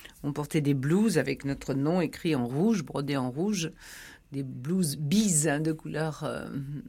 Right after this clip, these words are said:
euh, comme ça, beige clair. Et, euh, et donc, c'était assez strict comme, euh, comme lycée. Et le fait de pouvoir chanter là-bas et de représenter une jeunesse, euh, totalement débridée, <laughs> ça me faisait beaucoup rire.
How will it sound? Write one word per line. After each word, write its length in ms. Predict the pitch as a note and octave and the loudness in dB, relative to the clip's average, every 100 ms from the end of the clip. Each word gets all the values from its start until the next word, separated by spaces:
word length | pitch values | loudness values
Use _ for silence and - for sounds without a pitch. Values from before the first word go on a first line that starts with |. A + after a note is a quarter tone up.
| C3 - - _ - - - - | -10 -12 -18 _ -16 -14 -16 -10
euh, 800 | C3 B2 B2 A#2 A2 G#2 G#2 A#2 C3 | -4 -2 -2 -2 -4 -6 -6 -6 -4
comme 140 | C#3 | -4
ça, 240 | - C#3 | -2 0
beige 300 | C#3+ C#3+ D#3 | 2 2 2
clair. 480 | - C3+ D3 G#3 F3+ | 2 2 2 2 2
Et, 220 | D3+ C#3+ C#3 | 0 0 -2
euh, 460 | C3 C3 C#3+ C3+ | -2 -4 -4 -4
et 40 | C3 | -4
donc, 240 | D3 D#3 | -4 -4
c'était 240 | - B2 D3 | -6 -2 -2
assez 220 | D3 F#3 | -2 -4
strict 400 | - - F3+ - | -2 -2 -4 -4
comme, 320 | C#3+ C3+ B2+ | -2 -2 -2
euh, 120 | B2 - A#2 - C#3+ - | -4 -4 -6 -10 -12 -6
comme 200 | C3+ C3+ | -4 -4
lycée. 380 | C3+ - C3+ C3+ - - - - - | -4 -6 -6 -8 -18 -18 -16 -14 -8
Et 60 | D3 | 0
le 100 | D#3 | 2
fait 240 | - G3+ E3+ | 4 4 4
de 80 | |
pouvoir 500 | D3+ E3+ D#3 E3+ F3 | 0 0 2 6 6
chanter 580 | - F3+ F3 - A3 A#3+ | 6 0 0 4 6 8
là-bas 460 | F#3 E3 D#3+ F3+ G3 | 8 6 10 12 12
et 40 | |
de 80 | E3 | 8
représenter 600 | D#3 D#3 D#3+ D#3+ D3 F#3 | 4 4 2 2 0 0
une 120 | D#3+ | 0
jeunesse, 600 | C3+ D3 D3+ D#3+ D#3 - | 0 2 2 2 2 2
euh, 200 | C#3+ C#3 C#3 - - - - | 2 2 0 -6 -20 -20 -12
totalement 460 | - D#3+ E3+ E3 F3 | -8 4 6 8 6
débridée, 800 | D#3+ D3+ D3+ F#3+ D#3 F#3+ A3 G#3 - | 6 6 6 6 10 12 12 10 6
<laughs> 140 | - - | -8 -6
ça 200 | - G3 | 2 2
me 40 | |
faisait 280 | - E3+ E3 | 2 0 0
beaucoup 340 | E3 F#3+ F#3+ F3 | 0 0 2 4
rire. 300 | D#3 E3+ | 4 2